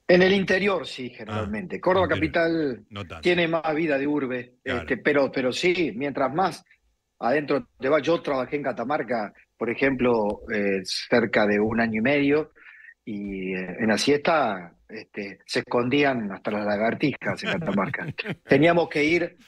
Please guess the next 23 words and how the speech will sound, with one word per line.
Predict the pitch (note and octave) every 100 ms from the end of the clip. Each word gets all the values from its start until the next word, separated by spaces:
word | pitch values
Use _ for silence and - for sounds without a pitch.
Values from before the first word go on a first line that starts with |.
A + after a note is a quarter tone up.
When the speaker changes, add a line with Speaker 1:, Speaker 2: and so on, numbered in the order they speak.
| F3 - C#3+
Speaker 1:
para | B2+
tener | A2+ D3 D#3+
aire | E3 D#3+
acondicionado | D3 B2+ C3 C#3 D#3
en | C#3
verano, | C#3 D3+ F3 F3 C3+ A#2+
teníamos | B2+ C#3 C#3+ C3
que | C3
ir | C#3+ C#3
a, | A#2+ A2 - -
yo | D#3
me | D3 C#3
a-, | C3+ - _
acuerdo | - C#3 C#3+ F#3+ F3+ D#3 - _
a | A#2+
la | C3
vieja | F3+ F3 B2+
casa | E3+ - C3
tía, | G3 D3 A2 G2 _ -
que |
era | C#3+
lo | C3
más | E3+